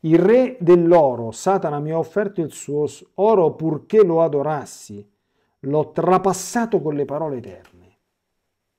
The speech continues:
Adorerai solo il Signore Dio tuo. Qui, qui è avvenuto questo.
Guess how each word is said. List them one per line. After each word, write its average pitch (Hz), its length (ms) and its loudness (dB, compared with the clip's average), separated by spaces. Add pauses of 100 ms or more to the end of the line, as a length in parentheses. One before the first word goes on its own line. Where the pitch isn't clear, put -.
(100)
Adorerai 185 680 8
solo 208 240 6
il 196 80 8
Signore 196 420 4
Dio 180 220 6
tuo. 127 440 -8 (840)
Qui, 196 720 2 (560)
qui 240 380 6
è 196 80 10
avvenuto 160 500 2
questo. 113 480 -10